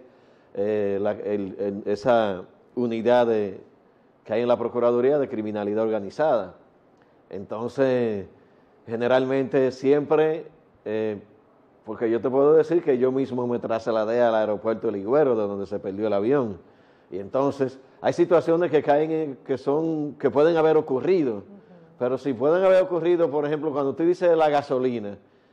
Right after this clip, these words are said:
Speaker 1: si ocurrió lo de la gasolina y que se echó gasolina y todo eso, y eso no se, no se,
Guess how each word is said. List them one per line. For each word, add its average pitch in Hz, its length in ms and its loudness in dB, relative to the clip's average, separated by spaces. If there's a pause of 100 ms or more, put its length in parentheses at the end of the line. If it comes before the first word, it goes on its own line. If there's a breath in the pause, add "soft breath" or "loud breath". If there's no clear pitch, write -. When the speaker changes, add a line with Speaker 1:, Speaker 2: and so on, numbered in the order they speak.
Speaker 1:
si - 200 -2
ocurrió 139 360 2
lo 180 160 4
de 175 120 4
la 170 100 4
gasolina 143 680 0
y 113 40 -6
que 120 120 -8
se 123 120 -6
echó 139 200 -4
gasolina 143 380 -2
y 117 40 -8
todo 135 220 0
eso, 135 160 -4
y 131 80 4
eso 139 180 -2
no 147 140 -4
se, 139 240 0
no 131 160 -6
se, 117 580 -2